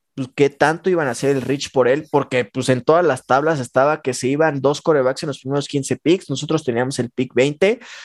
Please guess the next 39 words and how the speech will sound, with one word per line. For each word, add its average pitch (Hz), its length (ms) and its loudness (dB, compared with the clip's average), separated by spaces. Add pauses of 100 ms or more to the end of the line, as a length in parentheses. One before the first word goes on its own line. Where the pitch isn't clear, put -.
(160)
La 123 120 6
verdad 123 320 2
es 147 160 -2
que 135 460 2
sorprendió 131 760 0
que 175 140 -4
cayeran 139 460 0
tanto 143 260 0
los 120 180 -2
quarterbacks, 123 600 0 (320)
y 151 120 2
creo 180 260 2
que 190 320 0
cuando 151 360 2
le 147 140 0
cae 185 460 0
la 190 100 0
selección 160 560 -4
veinte 151 600 2 (100)
a 123 80 -2
los 123 100 -6
Steelers 135 640 -2
y 156 100 2
siguen 175 360 -2
todos 196 160 2
los 143 140 0
quarterbacks 143 340 0
disponibles, 151 720 -2
pues, 170 140 -4
todos 214 160 2
sabíamos 147 320 0
que 160 80 -2
iba 143 100 2
a 131 40 0
suceder, - 380 -2
¿no? 156 180 0
O - 20 -2
sea, 120 300 0
Pittsburgh, 147 440 -2